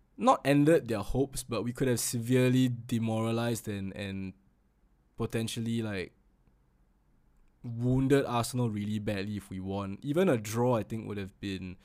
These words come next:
um, pretty disappointing result for Arsenal, but we've kind of given them momentum back lah, especially after their tough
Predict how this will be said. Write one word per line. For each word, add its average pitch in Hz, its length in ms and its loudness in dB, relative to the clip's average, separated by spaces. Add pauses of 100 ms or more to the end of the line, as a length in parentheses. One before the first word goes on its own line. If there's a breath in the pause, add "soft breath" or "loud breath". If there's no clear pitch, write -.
(920 soft breath)
um, 90 720 -8 (1300)
pretty 127 160 4
disappointing 117 560 -2
result 110 320 -4
for 104 80 -6
Arsenal, 101 400 -4
but 95 240 -8 (180)
we've 117 140 -8
kind 139 240 0
of 120 160 -4
given 127 320 0
them 123 240 4
momentum 107 560 -2
back 104 160 -4
lah, 95 240 -8 (320)
especially 123 320 -2
after 131 240 -2
their 104 160 -4
tough - 460 -8